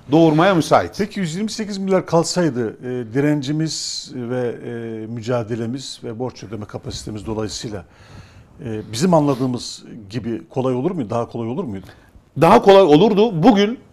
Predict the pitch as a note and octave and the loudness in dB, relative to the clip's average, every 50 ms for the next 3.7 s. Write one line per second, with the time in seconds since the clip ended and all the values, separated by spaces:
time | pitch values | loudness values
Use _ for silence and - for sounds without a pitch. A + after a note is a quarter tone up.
0 | _ - C#3 C3+ C#3 C3+ B2+ B2 C3 D#3 G3 G#3 G#3+ G#3 F3 E3 E3 E3+ F3+ G3+ | _ 2 4 6 6 6 4 2 2 0 2 2 2 2 4 4 4 4 4 2
1 | F#3+ - - - - F3 E3+ D#3 D#3+ G3+ F#3+ D#3+ - C#3+ C3 D#3+ F#3 G#3 - - | 0 -2 -4 0 2 2 4 4 2 0 0 0 -2 0 2 2 2 0 0 -4
2 | - _ - C3 B2+ B2+ B2+ B2+ A#2+ B2 C3 - E3+ F3+ F3+ E3 D#3 C#3+ C#3 C#3 | -10 _ -6 -4 -2 -2 -2 -2 -2 -4 0 2 2 4 4 4 4 4 4 2
3 | C#3+ D#3 D#3 D3+ C#3+ D3+ D3 C#3+ B2+ B2+ D#3+ F#3 - - | 2 4 4 4 4 6 6 4 4 4 2 2 0 -4